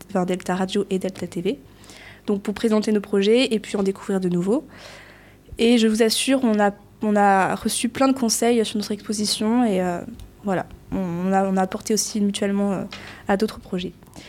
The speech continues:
Donc, euh, dans le groupe, euh, A C L'Objectif, on exposait nos photos de l'année. Donc, on a des séries de photos numériques, argentiques, sténopées, cyanotypes, et cetera, et phono-, photogrammes. Euh, dans le Rocher de Palmer, donc nous, on était au premier étage, et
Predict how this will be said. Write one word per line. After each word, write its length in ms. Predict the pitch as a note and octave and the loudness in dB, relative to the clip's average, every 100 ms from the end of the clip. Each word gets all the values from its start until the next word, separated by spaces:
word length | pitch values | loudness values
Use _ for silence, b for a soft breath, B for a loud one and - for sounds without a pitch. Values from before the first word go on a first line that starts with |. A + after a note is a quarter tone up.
| B B - | B B -8
Donc, 340 | - A3+ A3+ - | -2 -2 0 2
euh, 120 | A3+ | 2
dans 120 | G#3+ | 4
le 80 | A#3 | 2
groupe, 320 | A3 C4 B3+ | 2 -2 2
euh, 80 | A3+ A#3 | 2 4
A 80 | |
C 180 | A#3+ C4+ | 2 2
L'Objectif, 640 | A#3+ A3 A3 - D4+ E4+ - | 2 2 0 0 0 0 -2
on 160 | A3 A3 | 0 0
exposait 340 | A#3 A#3 A3+ | 0 0 2
nos 80 | G#3+ | 2
photos 280 | - A3+ A#3 | -2 -2 0
de 60 | |
l'année. 280 | G3+ G3 A#3+ - - - - - | 2 2 0 -4 -20 -20 -10 -4
Donc, 160 | G3+ | -2
on 80 | G3 | 0
a 60 | G3 | 0
des 80 | |
séries 280 | G3+ A#3 A3 | 0 0 0
de 80 | G#3+ | 0
photos 300 | G3 G#3 G#3 | -2 -2 0
numériques, 480 | G3+ G3 F#3+ A#3+ C4 | 2 2 2 0 0
argentiques, 640 | A3 G3 F#3 F#3 - A#3+ - | -2 -2 -4 -6 -4 -4 -4
sténopées, 680 | - F3+ E3+ E3+ A3 A#3 | -4 -4 -4 -4 0 0
cyanotypes, 560 | A3+ F#3+ F3 - B3 A#3+ | -2 -8 -10 -6 -4 -4
et 20 | |
cetera, 360 | - - E3+ G#3+ - | -8 -6 -2 -2 -2
et 80 | |
phono-, 340 | F#3+ - G#3 F3+ - - | -6 -2 -2 -2 -4 -10
photogrammes. 540 | - - G3+ G3+ B3+ C4+ B B B B B B B B - | -6 -4 -2 0 -2 -2 B B B B B B B B -4
Euh, 320 | G3+ G3 F#3+ F#3+ | 2 4 4 4
dans 160 | A#3 | 6
le 80 | C4+ | 6
Rocher 220 | C4 A#3+ | 6 2
de 40 | A3+ | 0
Palmer, 360 | G#3+ G3+ A#3+ | 0 2 4
donc 120 | B3 G#3+ | 2 2
nous, 60 | |
on 20 | A3+ | 0
était 240 | A3+ F#3+ | 2 0
au 20 | |
premier 300 | F#3+ - A#3+ | 0 2 4
étage, 420 | G#3 A3 B3 A#3+ - - - | 4 4 2 2 -4 -14 -2
et 460 | G#3+ G3+ G3 F#3+ | 0 4 2 0